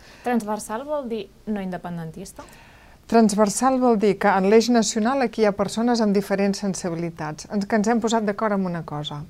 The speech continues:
Speaker 2: Catalunya, com a nació, és un subjecte polític que té el deure i el, i l'obligació també, eh, i el dret, perdó, de, de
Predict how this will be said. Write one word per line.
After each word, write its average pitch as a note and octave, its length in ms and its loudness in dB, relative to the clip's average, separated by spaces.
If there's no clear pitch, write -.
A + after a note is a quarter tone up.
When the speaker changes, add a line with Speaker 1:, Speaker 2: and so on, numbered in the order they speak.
Speaker 2:
Catalunya, A#3+ 640 4
com F#3 160 2
a F3 60 0
nació, A#3 480 -2
és G#3+ 140 4
un A#3 140 8
subjecte G3+ 460 0
polític A#3 500 0
que G3 140 2
té G#3+ 340 0
el F3 320 -2
deure B3 560 2
i F#3 160 -4
el, E3 220 -2
i - 160 -12
l'obligació D#3 640 -2
també, F#3+ 460 -4
eh, E3+ 260 -6
i F3+ 80 0
el F3 80 2
dret, G#3 300 0
perdó, G3+ 300 -2
de, G3 240 4
de F3+ 240 -2